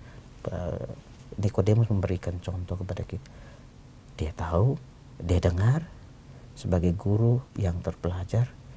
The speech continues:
dalam bahasa kita yang berbijak, berhikmat, lalu kemudian mencari kebenaran itu sampai menemukannya. Bukan kemudian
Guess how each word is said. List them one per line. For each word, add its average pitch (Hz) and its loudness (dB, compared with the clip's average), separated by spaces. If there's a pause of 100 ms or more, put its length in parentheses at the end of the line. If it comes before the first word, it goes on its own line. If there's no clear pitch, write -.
(720)
dalam 80 -8
bahasa 80 -2
kita 85 0
yang 80 0
berbijak, 80 -2
berhikmat, 90 -2 (800)
lalu 101 -4
kemudian 92 0
mencari 95 0
kebenaran 87 0
itu 92 -4 (960)
sampai 95 4
menemukannya. 80 0 (720)
Bukan 92 2
kemudian 78 -2